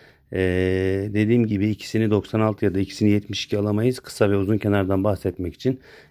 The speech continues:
birisi yetmiş iki, yani kısa kenar yetmiş iki olacaktır. Şöyle yazalım. Uzun kenar da doksan altı olacaktır o zaman.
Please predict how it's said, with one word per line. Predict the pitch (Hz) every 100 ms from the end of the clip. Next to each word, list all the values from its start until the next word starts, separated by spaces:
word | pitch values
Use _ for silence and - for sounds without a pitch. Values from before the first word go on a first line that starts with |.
| _
birisi | 139 98 - 107
yetmiş | 95 98 90
iki, | - 90
yani | 110 98 82
kısa | - - 107
kenar | - 78 78
yetmiş | 110 120 107 -
iki | -
olacaktır. | 92 80 78 76 113
Şöyle | 123 - 80 87
yazalım. | 90 82 110 139 - - - _
Uzun | 123 110 101
kenar | - 80 85
da | 117 123
doksan | 90 - 95
altı | 85 80 135 156
olacaktır | 131 95 82 73 82
o |
zaman. | 73 73